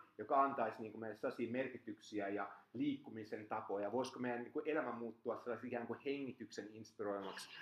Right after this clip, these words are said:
runoudeksi, missä ikään kuin rupeaa tavallaan niin kuin se oma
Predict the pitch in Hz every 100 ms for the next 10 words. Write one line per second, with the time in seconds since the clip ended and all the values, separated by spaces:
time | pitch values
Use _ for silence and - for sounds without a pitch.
0 | - - 135 160 151 123 110 104 - -
1 | 104 - _ _ _ _ _ 131 131 -
2 | 127 123 143 135 131 127 139 139 131 123
3 | 127 - - _ _ _ 160 151 143 135
4 | 135 131 127 139 135 - _ _ _ 180
5 | 175